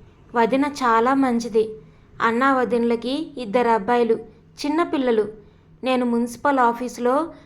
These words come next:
జూనియర్ అసిస్టెంట్ని. ఇది నా కుటుంబం. ఇక చరణ్ గురించి చెప్పాలంటే,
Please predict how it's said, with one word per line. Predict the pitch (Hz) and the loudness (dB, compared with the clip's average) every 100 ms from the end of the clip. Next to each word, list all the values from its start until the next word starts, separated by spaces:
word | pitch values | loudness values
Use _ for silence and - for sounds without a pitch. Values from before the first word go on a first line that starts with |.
| - 214 | -20 -4
జూనియర్ | 269 294 330 294 | 0 2 2 2
అసిస్టెంట్ని. | 254 254 - 269 240 220 220 214 - - _ - | 0 -2 -6 -2 -2 -2 -6 -10 -20 -20 _ -8
ఇది | 240 269 | -4 0
నా | 277 269 | 2 2
కుటుంబం. | 262 233 247 240 226 220 - - - - _ | 0 -2 0 -2 -4 -6 -18 -20 -20 -20 _
ఇక | 247 254 | -6 -6
చరణ్ | - 233 247 269 | -4 -2 0 0
గురించి | 277 262 247 - | 0 -2 -6 -6
చెప్పాలంటే, | 233 240 240 240 233 269 320 - | -4 0 2 2 0 0 0 -4